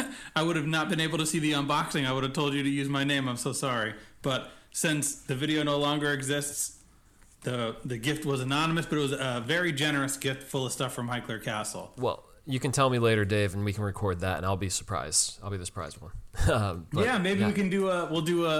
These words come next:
Speaker 1: a re-unboxing in person next time we
Speaker 2: Okay.
Speaker 1: see each other. <laughs>
Speaker 2: Sounds good. <laughs> But listeners, they're here for Gilded Age, 'cause that is back upon us.
Speaker 1: Well,
Speaker 2: October
Speaker 1: well, well, hey,
Speaker 2: twenty-ninth.
Speaker 1: let, let, let's pump the brakes before we get into the Gilded Age. There's
Speaker 2: Jeez.
Speaker 1: another
Speaker 2: <laughs> Okay.
Speaker 1: there,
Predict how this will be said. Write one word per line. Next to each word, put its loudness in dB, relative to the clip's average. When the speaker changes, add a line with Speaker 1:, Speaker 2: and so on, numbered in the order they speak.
Speaker 1:
a 0
re-unboxing 0
in -2
person -2
next -2
time 0
we 0
Speaker 2:
Okay. 0
Speaker 1:
see 0
each -4
other. -4
<laughs> -20
Speaker 2:
Sounds 0
good. -2
<laughs> -12
But 6
listeners, 6
they're 4
here 2
for -4
Gilded 0
Age, -4
'cause -2
that 4
is 0
back 0
upon 0
us. 0
Speaker 1:
Well, 4
Speaker 2:
October 4
Speaker 1:
well, 4
well, 4
hey, 4
Speaker 2:
twenty-ninth. 0
Speaker 1:
let, -2
let, -8
let's 0
pump 0
the -2
brakes 0
before -2
we 0
get 0
into -2
the -2
Gilded 0
Age. 2
There's 0
Speaker 2:
Jeez. 2
Speaker 1:
another 0
Speaker 2:
<laughs> 2
Okay. 6
Speaker 1:
there, 6